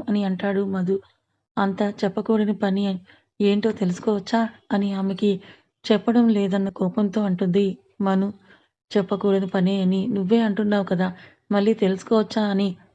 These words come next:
అనడం ఎందుకు?" అని అతని వ్యాలెట్‌ని చేతిలోకి తీసుకుంటూ అంటాడు మధు. మను మధు దారికి అడ్డుగా నిలబడి, "మీరెక్కడికి వెళ్తున్నారో చెప్పండి,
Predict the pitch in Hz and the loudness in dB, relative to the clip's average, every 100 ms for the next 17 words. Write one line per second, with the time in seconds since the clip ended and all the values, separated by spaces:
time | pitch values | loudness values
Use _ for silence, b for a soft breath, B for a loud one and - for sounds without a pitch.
0 | - 190 208 214 202 208 220 240 240 - | -2 0 2 2 0 -2 0 -2 -2 -4
1 | 202 202 190 B B B 196 202 202 196 | -2 -2 -4 B B B -2 0 0 0
2 | 196 214 - 190 202 190 202 190 196 190 | 0 -2 -2 -2 -2 0 0 2 2 2
3 | 190 180 247 247 B B B 208 196 202 | -4 2 2 2 B B B -2 2 2
4 | 190 196 180 196 196 b b - 214 208 | 2 2 2 2 -2 b b -2 4 6
5 | 233 202 196 190 226 220 202 196 175 196 | 4 2 0 2 2 2 0 0 0 2
6 | 214 208 190 190 196 233 226 B B - | 2 2 0 0 2 0 -2 B B 0
7 | 208 190 185 214 202 202 180 190 190 202 | 2 2 2 0 0 -2 0 -2 -2 -2
8 | 185 180 202 190 | -2 -2 0 0